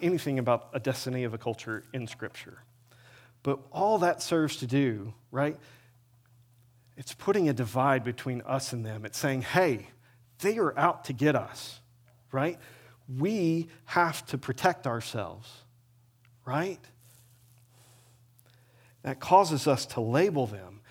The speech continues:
and we avoid people, right, that might fall into that camp. We avoid them like a typical rabbi would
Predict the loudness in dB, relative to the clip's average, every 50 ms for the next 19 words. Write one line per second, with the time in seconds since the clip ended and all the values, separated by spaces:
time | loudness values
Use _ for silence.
0 | -20 -16 _ -4 -2 0 2 4 4 4 4 2 0 -2 0 2 4 4 4 4
1 | 2 -2 -6 -4 -4 -4 -6 -6 -10 -10 -10 -12 -14 -18 _ _ _ _ _ _
2 | _ _ _ _ -2 0 0 0 0 -2 -4 -4 0 0 0 0 0 -2 -4 0
3 | 4 4 4 4 2 0 0 -2 -6 -6 -6 -8 -8 -10 -12 -14 -14 -14 -14 -16
4 | _ _ _ -20 -20 -20 -20 -20 -8 _ 2 4 6 6 4 4 2 4 4 4
5 | 4 2 0 -2 -2 -2 -2 -2 -2 -4 -4 -4 -2 -2 -2 0 -2 -2 0 0
6 | 0 2 2 2 2 0 -2 -6 -10 -10 -14 -16 -16 -18 -18 -20 -20 -20